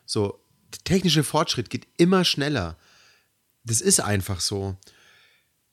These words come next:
Wachstum letztendlich ja auch, das bedeutet ja, dass es immer schneller geht. Also nehmen wir mal, äh, hundert Prozent Stand, Wohlstand von vor dreißig Jahren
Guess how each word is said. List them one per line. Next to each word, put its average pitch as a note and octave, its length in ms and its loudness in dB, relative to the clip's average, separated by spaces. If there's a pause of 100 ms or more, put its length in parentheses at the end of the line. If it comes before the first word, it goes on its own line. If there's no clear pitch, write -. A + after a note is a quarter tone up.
(520)
Wachstum A#2 760 2 (180)
letztendlich C#3+ 560 -2
ja D3 80 2
auch, C#3+ 320 0 (3000)
das C#3 160 0
bedeutet D#3 340 4
ja, B2+ 100 6
dass A2 80 4
es A2+ 120 2
immer A#2+ 220 2
schneller G2 360 0
geht. F2+ 280 -6 (280)
Also A2+ 160 -2
nehmen C#3 140 4
wir E3 40 2
mal, C3+ 280 2
äh, A#2 520 -10
hundert G3 280 4
Prozent D3 640 2 (1300)
Stand, - 840 0
Wohlstand D3 560 2
von C#3 220 -2
vor B2+ 160 0
dreißig A#2+ 420 -2
Jahren C#3+ 280 -2